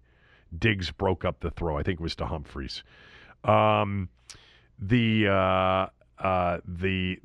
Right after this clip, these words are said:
th-, the, one of the plays, I think, on their fourth drive, he escapes the pressure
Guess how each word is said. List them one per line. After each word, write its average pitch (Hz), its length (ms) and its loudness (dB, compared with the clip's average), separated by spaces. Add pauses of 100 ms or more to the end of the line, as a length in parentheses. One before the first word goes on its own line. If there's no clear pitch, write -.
(160)
th-, 120 160 -4
the, 101 320 0
one 110 260 4
of 165 60 2
the 143 80 2
plays, 120 400 0
I 104 80 2
think, 107 180 -4
on 110 100 0
their 95 120 -2
fourth 135 340 -2
drive, 117 300 2
he 92 100 -6
escapes - 540 -2
the 113 80 -2
pressure 120 560 0